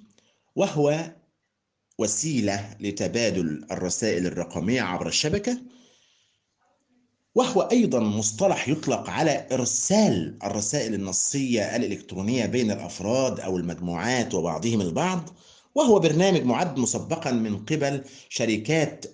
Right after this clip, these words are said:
معينة تفيد المستخدم في تبادل الرسائل الإلكترو-، الإلكترونية بسرعة فائقة.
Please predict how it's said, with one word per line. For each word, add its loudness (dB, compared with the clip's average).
معينة 0
تفيد 0
المستخدم 0
في -2
تبادل 2
الرسائل -2
الإلكترو-، -6
الإلكترونية 0
بسرعة -2
فائقة. -2